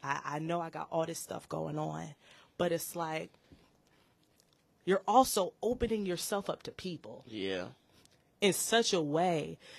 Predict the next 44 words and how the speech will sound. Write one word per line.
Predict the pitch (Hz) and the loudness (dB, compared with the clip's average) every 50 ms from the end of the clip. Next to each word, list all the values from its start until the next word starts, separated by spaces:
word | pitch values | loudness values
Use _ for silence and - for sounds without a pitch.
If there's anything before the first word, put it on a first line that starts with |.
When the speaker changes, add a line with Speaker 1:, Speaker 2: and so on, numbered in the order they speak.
| - - | -6 0
Speaker 1:
that | - 185 170 - - _ _ _ _ _ _ _ _ | 0 2 2 0 -4 _ _ _ _ _ _ _ _
you | - 170 233 277 | -8 -4 -4 -2
get | 208 190 202 196 - | 0 0 0 0 0
hurt | - - - 202 208 180 - - - | -4 -6 -2 0 0 0 0 -4 -8
so | - - 185 185 202 | -8 -4 -4 -4 -4
many | 202 190 175 160 | -4 -6 -8 -8
times | 160 - - 185 180 175 151 143 | -10 -10 -12 -10 -10 -10 -10 -10
and | 143 139 | -10 -10
you | 147 180 | -8 -6
still | 175 - - - - 170 170 165 | -6 -6 -6 -2 0 0 0 0
have | - - - - - | -2 -4 -6 -6 -8
to | - | -4
do | 123 139 143 135 120 | 0 4 4 4 4
it. | - - - _ _ _ - - _ _ _ _ _ _ _ _ _ - - - _ _ _ _ _ _ _ _ - - - _ _ - - - - | 2 -2 -8 _ _ _ -20 -20 _ _ _ _ _ _ _ _ _ -14 -14 -14 _ _ _ _ _ _ _ _ -6 -6 -6 _ _ -16 -16 -12 -10
Speaker 2:
Every | 113 101 - 110 113 - | -6 -4 -2 -2 -2 -4
time. | - 120 127 143 _ _ | -6 -10 -12 -14 _ _
Speaker 1:
<laughs> | - - - | -12 -12 -8
Somebody | - - 320 247 226 226 220 214 220 | 0 6 8 8 8 8 8 6 6
could | - - 196 175 170 | 6 4 4 4 6
look | 165 165 175 190 208 202 - | 6 6 8 8 6 6 6
at | 185 175 170 - - - | 6 4 4 4 2 4
you | 165 156 151 156 165 - - - | 4 6 6 4 2 -2 -2 4
wrong | 156 175 180 180 175 160 151 | 6 8 8 8 8 6 4
and | 147 | 0
you | 156 175 | -2 -2
still | - - - - 190 185 | -2 -2 2 2 2 4
have | 165 147 139 | 4 2 -2
to | 151 143 | -2 -2
do | 165 165 147 | 0 2 0
it. | 143 - - - 180 | 0 -2 -8 -6 0
And | 190 196 | 2 4
a | 196 | 6
lot | 208 240 302 | 6 4 4
of | 320 - | 2 2
times | - 262 247 240 226 - - - - | 2 4 4 2 0 -2 -12 -4 0
we're | 202 320 381 | 2 2 2
called | - - 269 277 285 277 | 6 8 8 8 8 8
to | 285 | 4
people | 262 - 320 311 330 302 | 2 2 2 4 4 6
who | 339 349 | 6 6
don't | 349 339 349 359 | 6 6 6 6
even | 339 349 339 | 6 6 6
like | 339 339 359 381 - - | 6 6 4 4 4 6
us. | 277 202 160 147 143 - 139 - - - | 6 6 6 6 2 -2 -4 -6 -10 -12